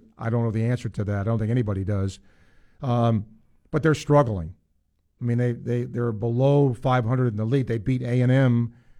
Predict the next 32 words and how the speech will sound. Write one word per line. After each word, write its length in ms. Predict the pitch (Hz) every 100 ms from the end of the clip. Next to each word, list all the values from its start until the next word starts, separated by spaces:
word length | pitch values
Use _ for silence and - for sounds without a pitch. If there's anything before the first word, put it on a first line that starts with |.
| - -
last 340 | 117 110 -
night, 240 | 131 127 -
another 440 | 110 127 151 127
team 560 | - 120 113 107 101 - _ _
that's 200 | 113 104
struggling. 600 | - 123 110 98 101 117 - _ _ _ _
Uh, 300 | 110 107 107
but 160 | 95 135
it's 100 | -
been 160 | 160
kind 180 | 156 165
of 100 | 147
a, 140 | 131 110 _ _ _
you 80 | -
know, 120 | 131
they, 140 | 120 151
they've 200 | 147 143
been 240 | 131 117 - _ _
competitive 720 | - 131 120 151 147 151 165
in 80 | 151
some 180 | - 156
of 80 | 147
the 60 |
games, 420 | 135 143 156 160 -
but, 260 | 117 107 - _ _ _ -
uh, 60 |
it's 100 | 110
been 100 | 107
pretty 200 | 110 110
tough. 400 | - 120 78 - _ _ _ _ _ _ _ -
And, 240 | 110 110
uh, 260 | 107 101